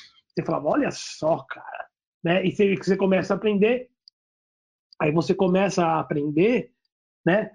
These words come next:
o outro mercado, né, que é o ao contrário, ver como funciona comissionamento, como que era o, as formas de pagamento. Então, eu aprendi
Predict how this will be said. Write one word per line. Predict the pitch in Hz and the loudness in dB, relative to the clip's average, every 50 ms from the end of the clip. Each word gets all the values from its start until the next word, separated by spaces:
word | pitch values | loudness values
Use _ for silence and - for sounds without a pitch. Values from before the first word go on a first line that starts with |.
| _ _ _ _ _ _ _ | _ _ _ _ _ _ _
o | 196 185 185 | 2 4 4
outro | 196 202 220 196 226 | 4 4 2 2 2
mercado, | 262 302 294 - - 220 226 226 196 175 | 2 2 2 2 2 2 2 2 2 0
né, | 170 165 160 160 - | -2 -2 -2 -4 -4
que | - 160 | -2 -2
é | 156 | 0
o | 156 165 175 | 0 2 2
ao | 185 196 190 | 2 2 0
contrário, | 220 254 285 - - 208 196 208 220 220 196 165 156 147 131 | 0 -2 -2 -2 0 2 2 4 2 2 0 0 -2 -4 -2
ver | 139 165 165 | -2 -2 0
como | - 190 180 | 0 -2 -2
funciona | - - 175 135 - 190 190 - | -2 -4 -6 -4 -2 -2 -4 -4
comissionamento, | - 175 180 156 - 180 190 220 233 233 226 214 214 220 226 233 233 226 226 202 180 156 - 143 | -4 -6 -6 -4 -4 -2 0 0 0 0 0 0 2 2 2 2 0 0 0 -2 -4 -6 -8 -12
como | 131 - 151 156 143 | -16 -14 -14 -14 -8
que | - - 160 | -4 -2 -2
era | 156 151 147 135 - _ _ | -2 -4 -6 -10 -12 _ _
o, | 165 160 147 - _ _ _ _ _ _ - | -10 -10 -10 -10 _ _ _ _ _ _ -4
as | 160 135 - | -4 -2 0
formas | - 170 175 170 160 139 | 0 0 2 2 0 0
de | 147 | 0
pagamento. | - 170 170 202 214 220 196 190 208 226 226 220 175 - 175 175 | 0 0 2 2 2 2 2 2 2 2 2 2 2 2 2 2
Então, | 170 - 214 214 | 2 2 0 2
eu | 220 | 2
aprendi | 226 - - 247 254 247 180 151 180 247 285 302 - | 0 0 0 2 2 2 2 4 4 6 6 4 2